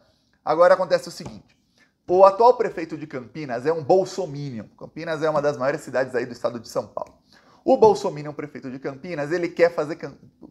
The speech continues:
pré-campanha ali ao lado do Bolsonaro. Só que ele sabe que se ele fizer evento num local público, ah, o Tribunal Regional Eleitoral de São Paulo, o T R E, vai pra cima dele,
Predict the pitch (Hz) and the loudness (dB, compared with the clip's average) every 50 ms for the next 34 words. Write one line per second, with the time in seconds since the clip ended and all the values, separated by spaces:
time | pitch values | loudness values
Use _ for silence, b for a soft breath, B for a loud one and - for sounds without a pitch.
0 | - _ _ - 196 214 - - - 175 151 143 - 175 165 151 131 131 151 170 | -20 _ _ 4 4 4 4 -2 -6 -10 -10 -8 -6 -6 -6 -6 -6 -8 -8 -10
1 | - _ 165 165 143 139 143 143 143 143 139 131 123 147 147 143 - - 180 160 | -6 _ 0 0 0 0 -2 -2 -2 -6 -10 -8 -8 -8 -8 -8 -8 -8 -6 -4
2 | 139 123 113 104 107 b b b b b b - - - 277 262 233 202 - - | -2 -2 -2 -4 -6 b b b b b b -6 -2 0 0 0 0 -2 -2 2
3 | 185 160 143 131 131 131 - - - 214 226 - 247 160 185 175 160 127 117 127 | 2 2 4 2 0 -8 -12 -10 -10 -10 -10 -10 -6 0 0 0 0 0 -6 -10
4 | 123 113 - 120 127 123 113 110 110 - 104 101 - _ - 175 170 120 113 107 | -10 -12 -14 -14 -12 -10 -10 -8 -6 -6 -8 -8 -10 _ -8 -6 -6 -6 -8 -10
5 | 107 - 107 - _ b b b b b b b b - - 139 143 139 139 143 | -10 -12 -18 -18 _ b b b b b b b b 0 2 2 4 4 2 2
6 | - - 180 190 208 202 - - - 180 180 156 160 151 147 151 156 151 143 139 | 2 2 4 4 4 4 2 -2 -6 -6 -4 -2 -2 -2 2 2 2 2 0 -4
7 | 135 123 135 123 117 107 110 117 117 120 123 - 151 123 107 92 95 95 - - | -6 -6 -6 -6 -4 -4 -4 -4 -6 -8 -8 -6 -4 -4 -4 -4 -6 -8 -12 -6
8 | - 170 147 147 - 170 165 156 131 - - 120 139 139 131 139 160 156 156 165 | -6 -6 -4 0 2 4 4 2 0 -2 -4 -6 -2 0 0 0 2 2 0 -2
9 | - - 170 160 - - 160 175 160 131 120 123 123 123 127 139 B | 0 -2 -6 -6 -6 -10 -8 -8 -8 -6 -8 -8 -8 -8 -8 -10 B